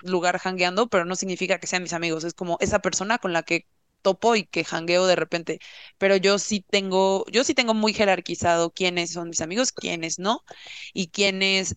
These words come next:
por el tiempo, por circunstancias, por límites, por no negociables, dejaron de ser mis amigos, y no digo que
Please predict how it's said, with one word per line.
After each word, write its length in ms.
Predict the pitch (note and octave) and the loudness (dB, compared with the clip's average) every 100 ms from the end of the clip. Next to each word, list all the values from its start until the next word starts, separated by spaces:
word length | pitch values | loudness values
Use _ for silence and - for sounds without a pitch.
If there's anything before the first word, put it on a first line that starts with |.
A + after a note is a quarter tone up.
| - | -10
por 180 | - F3+ | 0 2
el 140 | F3 F3+ | 2 0
tiempo, 440 | G3+ G#3+ G#3+ A3 | 0 0 2 2
por 140 | G#3+ - | 2 -2
circunstancias, 880 | - - F3 - G3+ G3 G#3 G#3 | -4 -6 -6 0 0 2 2 2
por 180 | - E3+ | 0 -2
límites, 500 | F#3 G3+ G3+ G3+ G3+ | 0 0 0 0 0
por 160 | - F3 | -2 -4
no 100 | F3+ | -2
negociables, 720 | F#3 F3 E3 F3 F3+ G#3+ A3+ - - - _ | 0 0 0 0 2 0 -2 -10 -16 -18 _
dejaron 480 | F#3 F3 G3 G3+ G3+ | -2 2 2 2 -2
de 80 | |
ser 160 | F3 F3+ | 0 -2
mis 140 | F#3 E3 | 0 -2
amigos, 320 | D#3+ F#3 B3 | 0 0 2
y 100 | C4 | 2
no 160 | B3 B3 | 2 4
digo 240 | A#3+ A#3+ | 4 2
que 280 | A#3 G3+ | 4 2